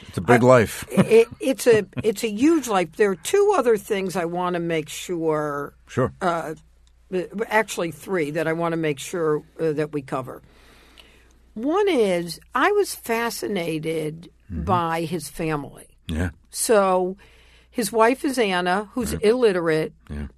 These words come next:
Speaker 2: um, but manages to not only hold the fort down,
Speaker 1: Yeah.
Speaker 2: but has all these, you know, as you
Speaker 1: Mm-hmm.
Speaker 2: said,
Speaker 1: Mm-hmm.
Speaker 2: fictive kin,
Speaker 1: Right.
Speaker 2: siblings, uh,
Speaker 1: Mm-hmm.
Speaker 2: showing up.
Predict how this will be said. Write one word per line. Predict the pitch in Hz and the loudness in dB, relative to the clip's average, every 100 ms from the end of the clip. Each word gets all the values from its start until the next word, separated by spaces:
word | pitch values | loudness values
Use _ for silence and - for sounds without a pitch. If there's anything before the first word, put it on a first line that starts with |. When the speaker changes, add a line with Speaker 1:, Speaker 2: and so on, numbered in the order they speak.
| _ | _
Speaker 2:
um, | 185 180 165 156 160 - | -2 0 2 0 -4 -2
but | 196 | -2
manages | 185 202 214 226 208 196 202 185 165 | 0 2 2 2 0 0 0 0 -2
to | - 190 | -6 -2
not | 185 202 | 0 2
only | 208 185 180 170 165 | 0 0 -2 -4 -4
hold | 175 180 | -4 -4
the | 170 | -6
fort | - - 202 202 | -8 -2 -2 -2
down, | 147 135 - 147 156 147 | -8 -8 -14 -16 -14 -6
Speaker 1:
Yeah. | 160 - | -6 2
Speaker 2:
but | 190 170 170 | 4 2 0
has | 185 180 190 | -2 0 0
all | 190 190 | 0 0
these, | 185 170 156 - - | -2 -6 -8 -14 -8
you | 185 | -4
know, | 170 160 | 0 0
as | 156 156 | 0 -4
you | 233 | -8
Speaker 1:
Mm-hmm. | - | -4
Speaker 2:
said, | - 175 160 160 156 - - | 0 2 2 2 -4 -16 -12
Speaker 1:
Mm-hmm. | - 71 - | -6 -4 0
Speaker 2:
fictive | 247 - 208 160 160 - - _ _ | 0 2 2 2 -4 -12 -20 _ _
kin, | - 190 170 165 165 | 0 0 0 -2 -4
Speaker 1:
Right. | |
Speaker 2:
siblings, | 156 160 196 151 180 170 165 165 156 - | -2 0 0 0 0 0 0 -4 -6 -6
uh, | 151 | 0
Speaker 1:
Mm-hmm. | 160 202 | 0 0
Speaker 2:
showing | 180 160 151 | -2 -2 -2
up. | 143 151 | -2 -4